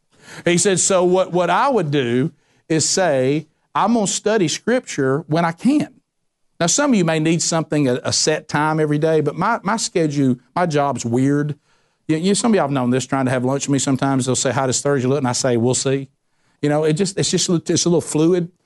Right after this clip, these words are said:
You know, I don't have a set day like a lot of you do. So what I try to do is I'll just find time to, s-, sometimes it's in the middle of the afternoon, sometimes it's at night.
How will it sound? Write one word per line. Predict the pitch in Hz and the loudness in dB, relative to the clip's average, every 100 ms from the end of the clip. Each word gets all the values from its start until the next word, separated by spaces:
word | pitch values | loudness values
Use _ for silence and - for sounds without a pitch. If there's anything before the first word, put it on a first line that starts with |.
| _ _ - | _ _ -2
You | |
know, | 139 135 | 0 0
I | 156 | 0
don't | 143 | 0
have | 151 131 | 0 0
a | |
set | - - 143 135 127 | -2 0 0 0 0
day | 135 143 143 143 | 2 2 2 -2
like | - 131 143 | -4 -4 0
a | |
lot | 139 143 | 0 0
of | 139 | 0
you | 139 | 2
do. | 147 147 151 _ _ | 2 2 -2 _ _
So | - 151 | 0 2
what | 147 | 2
I | 165 | 2
try | 208 185 151 | 0 0 0
to | 139 | 2
do | 135 135 | 2 2
is | 135 | 2
I'll | 139 147 | 0 -2
just | 147 - | -2 -2
find | 139 135 | -2 -2
time | 135 131 | -2 -2
to, | 131 | -2
s-, | - - | -4 -6
sometimes | - 131 135 135 127 | -4 -2 0 0 -2
it's | - | -2
in | 131 | 0
the | |
middle | 135 135 | 2 2
of | 131 | 0
the | |
afternoon, | 139 - 135 185 202 | -2 -2 -2 0 0
sometimes | 120 113 127 123 110 - _ | -2 -2 0 0 -4 -12 _
it's | - 120 | -2 -2
at | 120 | -2
night. | 113 120 151 185 - | 0 0 0 -2 -6